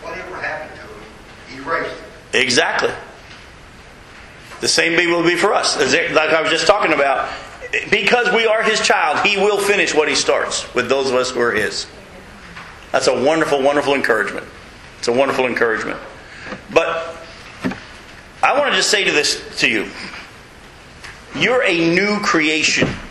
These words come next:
Speaker 2: You're a new creation if you are in Christ.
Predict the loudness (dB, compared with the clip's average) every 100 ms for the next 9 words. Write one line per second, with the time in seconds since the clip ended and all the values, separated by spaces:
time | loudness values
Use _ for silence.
0 | -18 -20 -20 -20 -20 -20 -20 -20 -4 0
1 | 2 0 0 0 0 0 2 0 0 0
2 | 0 2 2 2 2 -2 -6 -10 -14 -18
3 | -20 -2 0 2 2 2 0 -2 -4